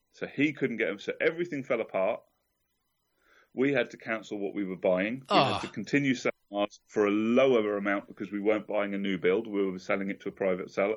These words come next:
Speaker 1: private buyer. And now we're now buying my mum's again, which is fine, which is great, for a little bit less money than we were originally gonna pay.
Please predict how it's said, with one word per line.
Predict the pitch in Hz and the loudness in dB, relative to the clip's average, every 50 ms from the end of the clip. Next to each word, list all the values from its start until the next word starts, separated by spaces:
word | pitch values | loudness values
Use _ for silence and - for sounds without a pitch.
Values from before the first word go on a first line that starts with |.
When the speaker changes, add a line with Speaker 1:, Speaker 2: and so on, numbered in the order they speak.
| - - | -6 -8
Speaker 1:
private | - 110 101 95 95 90 - | -4 -2 -2 0 -2 -4 -4
buyer. | 104 104 110 131 139 139 - _ _ _ _ - - - - - - - - - - _ _ _ _ _ _ _ _ _ - | 0 2 2 2 2 -2 -6 _ _ _ _ -20 -20 -20 -20 -20 -20 -20 -20 -20 -20 _ _ _ _ _ _ _ _ _ -4
And | - 127 151 151 | 0 0 0 2
now | 160 170 170 170 170 165 151 135 - - - _ - | 2 0 2 4 2 2 0 -2 -12 -16 -20 _ 2
we're | - 196 202 156 | 6 6 6 6
now | 127 113 107 | 4 0 0
buying | 95 98 104 101 104 104 | 0 0 -2 -2 -2 -6
my | 101 101 | -8 -8
mum's | 98 98 98 95 90 | -8 -8 -8 -8 -10
again, | 95 90 95 107 139 170 175 _ _ _ | -6 -4 -2 -2 -2 -4 -10 _ _ _
which | - 101 - 156 | -20 -16 -10 -10
is | 160 - | -12 -8
fine, | - 120 117 113 131 151 135 | -2 0 0 0 0 -2 -6
which | 123 127 | -12 -14
is | 127 120 | -16 -16
great, | - 117 110 107 120 160 - - _ _ _ _ _ _ _ _ _ _ _ - _ | -6 0 2 2 2 2 -2 -8 _ _ _ _ _ _ _ _ _ _ _ -20 _
for | - 113 | -2 -2
a | 110 | 0
little | 110 123 117 113 | 0 0 -2 0
bit | 107 117 117 | 0 0 2
less | 113 117 113 - 113 | 2 0 0 0 -6
money | 107 104 101 101 | -10 -8 -8 -8
than | 95 98 98 | -8 -8 -6
we | 98 98 | -4 -4
were | 98 98 | -4 -4
originally | 104 113 110 101 95 90 | -4 -6 -6 -8 -8 -8
gonna | 90 90 87 | -8 -8 -10
pay. | - - 90 95 110 113 | -2 0 0 0 0 -2